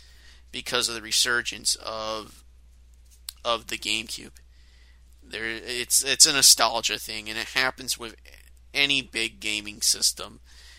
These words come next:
you know, they, they reach a point twenty years later, a couple generations later, and people start buying it, the ones that grew up on it and have disposable income, and maybe in a few years' time, they give up on it.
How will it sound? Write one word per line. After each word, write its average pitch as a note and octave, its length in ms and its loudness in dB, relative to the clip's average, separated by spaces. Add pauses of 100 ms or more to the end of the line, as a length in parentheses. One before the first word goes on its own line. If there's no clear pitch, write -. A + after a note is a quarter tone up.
(320)
you - 180 -18
know, G2+ 100 -10
they, G2+ 380 -10 (640)
they G#2+ 120 -8
reach A#2 240 -6
a C#3 60 -6
point A2+ 400 -6 (100)
twenty A2+ 300 -8
years A2+ 320 -8
later, G#2+ 640 -6 (160)
a - 60 -14
couple G#2 260 -6
generations G#2 640 -6
later, G#2 380 -8 (280)
and A#2 180 -10
people A#2 220 -6
start A2 320 0
buying G#2+ 400 -2
it, G2+ 300 -10
the G#2 80 -12
ones G#2+ 380 -4
that G2+ 340 -10
grew A#2 240 -8
up G#2+ 180 -4
on G#2+ 260 -2
it G2+ 220 -6
and G#2+ 180 -12
have G#2+ 400 -4
disposable A2+ 640 -4
income, G#2 480 -8 (960)
and A2 240 -8
maybe C#3 260 0
in D#3+ 80 -4
a D#3+ 40 -8
few E3 160 -10
years' E3+ 240 -6
time, E3 380 -2
they A2 300 -6
give A2+ 280 -4
up A2 160 -10
on - 180 -8
it. - 220 -14